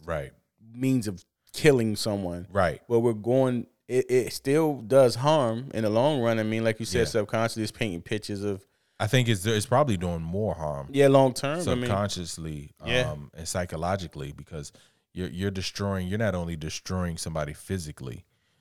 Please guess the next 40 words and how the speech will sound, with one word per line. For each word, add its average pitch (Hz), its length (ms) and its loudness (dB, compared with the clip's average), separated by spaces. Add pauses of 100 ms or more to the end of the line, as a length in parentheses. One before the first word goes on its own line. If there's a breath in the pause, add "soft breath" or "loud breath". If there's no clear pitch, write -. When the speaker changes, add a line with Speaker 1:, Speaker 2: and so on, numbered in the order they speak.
(280)
Speaker 1:
um, 71 540 -6 (480)
which, 90 260 -8
I 98 80 -4
mean, 85 200 -4
that's 95 200 0
hard 82 220 -2
to 76 40 -10
get 71 160 -8
over 69 300 -8
in 76 180 -10
and 69 100 -10
of 64 160 -10
itself, - 480 -6
but 69 140 -10
now 98 220 -2
you're 85 160 -6
destroying 76 520 -8
some 73 280 -12
people's 76 320 -10
reputations. - 880 -10 (100)
Speaker 2:
Mm-hmm. 107 220 -10 (240)
Speaker 1:
So 76 440 -4
you're 82 180 -8
destroying 82 640 -6
their 69 160 -8
lineage, 80 560 -8
their 76 140 -10
family. 82 600 -6 (400)
You 85 140 -10
know, 73 300 -4 (240 soft breath)
it's 92 160 -8
one 120 220 4
thing 92 260 0
if 82 180 -6
you 92 140 -6
kill 90 340 -4
somebody, 69 540 -8
and 71 100 -10
that's 82 300 -10
terrible. 80 640 -6